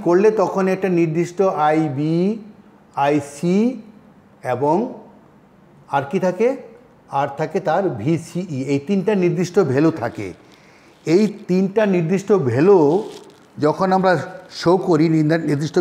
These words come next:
ভ্যালু, আমি একটু বোর্ডে আবার যাচ্ছি, এই তিনটা নির্দিষ্ট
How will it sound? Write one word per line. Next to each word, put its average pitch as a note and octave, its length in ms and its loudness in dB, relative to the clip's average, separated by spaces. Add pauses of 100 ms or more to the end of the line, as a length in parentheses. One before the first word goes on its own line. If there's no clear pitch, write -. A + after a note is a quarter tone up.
ভ্যালু, D#3 260 4
আমি D#3 140 4
একটু D#3 140 2 (520)
বোর্ডে D#3 300 2
আবার D#3+ 240 2
যাচ্ছি, B2+ 360 -4 (1080)
এই C#3+ 80 2 (100)
তিনটা F#3 220 0 (120)
নির্দিষ্ট F3 260 -2